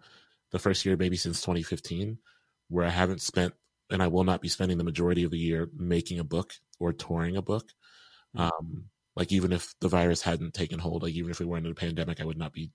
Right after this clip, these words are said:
Speaker 1: spending a lot of time touring a book. And so
Speaker 2: Yeah.
Speaker 1: I'm really trying to, to make the most of that and, um, do things like sixty-eight to oh five, which don't center my voice entirely and allow for,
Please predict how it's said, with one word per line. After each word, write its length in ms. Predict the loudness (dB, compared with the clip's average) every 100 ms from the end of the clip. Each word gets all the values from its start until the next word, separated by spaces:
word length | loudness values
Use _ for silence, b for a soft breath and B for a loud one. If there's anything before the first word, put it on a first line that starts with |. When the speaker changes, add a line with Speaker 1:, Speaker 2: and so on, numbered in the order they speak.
| -14
Speaker 1:
spending 300 | -6 -4 -4
a 20 |
lot 120 | -6
of 60 | -6
time 200 | -8 -8
touring 240 | -8 -8
a 40 | -6
book. 220 | -8 -8 B B B B B
And 80 | 0
so 120 | 0
Speaker 2:
Yeah. 60 |
Speaker 1:
I'm 60 | 0
really 140 | -2 -2
trying 280 | 0 0 0
to, 100 | -4 _ -10
to 100 | -4
make 280 | -2 -2 -2
the 80 |
most 320 | -2 0 -2 -4
of 100 | -4
that 240 | -4 -6 _ -8
and, 460 | -6 -4 -6 -8 b b b b b -12
um, 400 | -8 -6 -8 -12 _ _ _
do 200 | -2 -2
things 400 | 0 0 0 0
like 180 | -2 -4
sixty-eight 380 | -4 -2 -2 -2
to 60 | -2
oh 80 |
five, 460 | -2 0 0 0 -4
which 400 | -6 -6 -8 -8 B B B -4
don't 220 | -4 -4
center 480 | -4 -2 0 0 2
my 160 | 2 2
voice 320 | 2 0 0
entirely 560 | -2 0 0 0 -2
and 100 | -4
allow 280 | -4 -4 -4
for, 420 | -6 -6 -6 -6